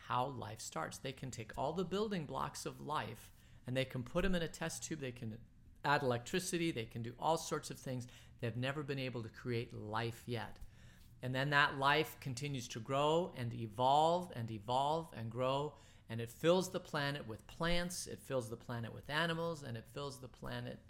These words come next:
with humans. And all of that happened over time. And the way that it happened over time is, according to Darwin, this, this theory that he calls, um, oh, wha-,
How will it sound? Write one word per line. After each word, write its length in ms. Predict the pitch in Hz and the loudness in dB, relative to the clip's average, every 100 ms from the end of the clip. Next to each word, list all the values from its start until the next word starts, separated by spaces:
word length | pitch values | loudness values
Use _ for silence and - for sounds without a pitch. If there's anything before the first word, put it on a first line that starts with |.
| - | -10
with 340 | 113 113 - - - - | -8 -8 -10 -20 -20 -18
humans. 640 | - 160 151 104 104 - - - - - | -4 -2 0 -4 -6 -12 -16 -20 -20 -12
And 100 | 117 117 | -8 4
all 300 | 131 180 220 | 10 10 10
of 160 | 180 | 6
that 220 | 147 131 135 | 6 4 4
happened 720 | - - 156 - 110 107 117 | -2 2 2 2 -6 -6 -8
over 320 | 131 123 117 120 | -2 -2 0 -4
time. 580 | - - 139 98 92 - - - - - - - | -4 -4 -4 -4 -10 -16 -18 -20 -20 -20 -20 -6
And 140 | 135 127 | -2 0
the 100 | 123 | 4
way 280 | 127 170 214 | 8 8 10
that 160 | 220 | 8
it 80 | 208 | 6
happened 420 | 156 170 170 170 | 6 4 4 0
over 240 | 151 139 165 | 0 0 -2
time 520 | - 120 101 104 120 | -4 -4 -4 -6 -6
is, 400 | 135 123 120 120 - | -2 0 0 -4 -8
according 500 | - - 151 165 165 | -12 2 4 4 0
to 140 | - | -2
Darwin, 720 | 151 165 160 135 110 110 123 - - - - - | 0 6 6 6 0 -4 -6 -8 -16 -18 -18 -12
this, 420 | 123 131 127 - - | -2 0 0 -2 -8
this 300 | 131 127 123 | -2 -2 -2
theory 720 | - - 202 202 131 117 131 - - - - | -6 -2 4 6 4 2 -2 -6 -16 -18 -2
that 220 | 135 127 | 2 2
he 240 | - 170 | 0 -2
calls, 680 | 165 - 139 131 127 113 - - | -2 4 6 6 4 -2 -8 -6
um, 420 | 120 110 107 101 92 - - - - - - 113 | -4 -2 -4 -6 -8 -16 -18 -16 -16 -4 4 4
oh, 280 | 117 110 110 | 6 6 6
wha-, 260 | 107 - | 0 -4